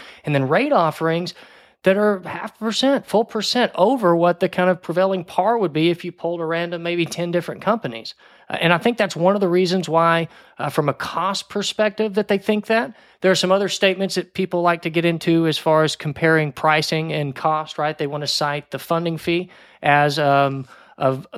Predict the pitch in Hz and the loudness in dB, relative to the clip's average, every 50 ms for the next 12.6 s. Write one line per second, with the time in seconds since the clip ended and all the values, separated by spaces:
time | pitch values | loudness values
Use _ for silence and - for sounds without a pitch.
0 | - _ - - - 143 120 - - - 147 151 170 180 - - 165 139 - - | -20 _ -10 -6 -6 -6 -6 -4 -4 -4 0 2 0 0 0 -2 -6 -6 -4 -2
1 | - 165 160 - - 160 151 143 - 151 143 135 139 143 151 151 143 139 - - | 0 0 0 2 0 -2 -2 -2 0 0 0 2 2 2 2 2 2 0 -2 0
2 | 156 151 151 143 - - 151 127 147 151 156 156 147 156 165 180 175 190 196 185 | -2 -2 -2 -4 -4 -4 -2 2 2 4 4 2 2 -2 0 2 2 2 2 0
3 | 180 165 - - 175 170 165 160 156 147 - - 175 180 185 180 175 170 - 180 | -2 -2 -2 -2 -2 -2 -4 -4 -6 -8 -2 -2 -2 -2 -2 -4 -8 -6 -4 -2
4 | 180 175 175 - - - - - - 143 147 143 160 156 151 147 - - 185 214 | -2 -2 -4 -8 -20 -20 -16 -4 0 0 4 4 6 4 4 2 4 2 2 2
5 | 208 - 165 151 147 143 151 147 139 147 143 143 156 156 143 147 156 160 - - | 2 0 2 2 2 2 2 0 0 0 0 2 2 2 2 2 0 0 0 -2
6 | 147 143 143 139 139 131 131 143 147 151 147 - - 156 143 123 147 147 139 135 | -4 -2 -2 -2 -2 0 2 4 4 4 2 0 -2 -2 -2 2 2 2 2 2
7 | - - 170 160 156 - - - 143 139 143 131 - 147 131 127 147 143 143 139 | 0 0 2 2 2 0 -2 -6 -4 -4 -4 -2 -2 -4 -2 0 0 0 0 -2
8 | - - 147 135 147 135 131 - - - 156 151 151 139 147 143 139 139 139 139 | -2 -4 -2 -2 -4 -6 -6 -10 -2 0 2 2 4 4 4 2 2 0 -2 -4
9 | 135 127 135 135 135 131 - 143 135 135 139 135 - - - - - - - - | -4 -4 -4 -6 -6 0 0 2 2 2 0 -2 -6 -10 -14 -16 -20 -20 -20 -20
10 | _ _ 135 135 131 147 139 151 156 - 180 139 - 139 135 131 131 131 139 151 | _ _ 2 2 4 4 4 4 4 4 2 2 2 2 2 2 2 0 0 0
11 | 139 131 131 131 - 139 123 139 139 131 127 131 135 131 127 123 - 131 135 151 | -2 -2 -4 -4 -6 -6 -2 0 0 0 0 -2 -2 -2 -4 -4 0 2 2 4
12 | 160 156 143 139 131 123 123 123 131 131 - | 4 4 2 2 2 2 2 2 0 0 -2